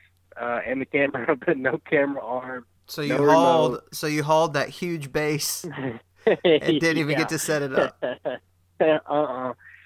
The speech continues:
Speaker 1: I had my, I had my, uh, X A thirty just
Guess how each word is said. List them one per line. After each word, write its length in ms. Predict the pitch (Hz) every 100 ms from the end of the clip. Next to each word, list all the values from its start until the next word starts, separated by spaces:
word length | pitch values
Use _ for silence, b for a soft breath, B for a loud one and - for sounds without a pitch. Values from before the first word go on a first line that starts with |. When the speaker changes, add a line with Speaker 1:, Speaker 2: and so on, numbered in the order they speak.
| B
Speaker 1:
I 160 | 143
had 160 | 175 160
my, 360 | 165 151 139 123 -
I 60 | 143
had 180 | 147
my, 280 | 143 131 127
uh, 600 | 120 123 123 120 117 117 113 _ _ _ _
X 160 | 131 -
A 120 | 127
thirty 540 | 123 127 135 127 120 113 _ _ _
just 220 | 131 123